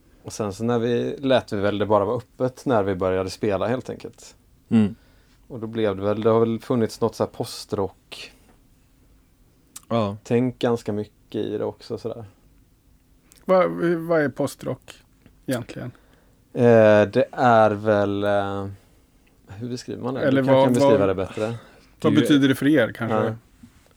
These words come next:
Speaker 2: Det är ju en massa schyssta band som spelar instrumental musik,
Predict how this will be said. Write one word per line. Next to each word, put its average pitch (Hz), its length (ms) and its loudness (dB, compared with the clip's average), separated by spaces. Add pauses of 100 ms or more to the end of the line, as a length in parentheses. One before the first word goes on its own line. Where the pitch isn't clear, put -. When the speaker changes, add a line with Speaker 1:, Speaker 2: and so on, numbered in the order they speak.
(160)
Speaker 2:
Det 110 200 -6
är 113 40 0
ju 113 60 2
en 120 60 2
massa 107 800 -2
schyssta - 460 -8
band 107 540 -6 (280)
som 92 580 -8
spelar 90 680 -8 (800)
instrumental 90 800 -8
musik, 92 760 -14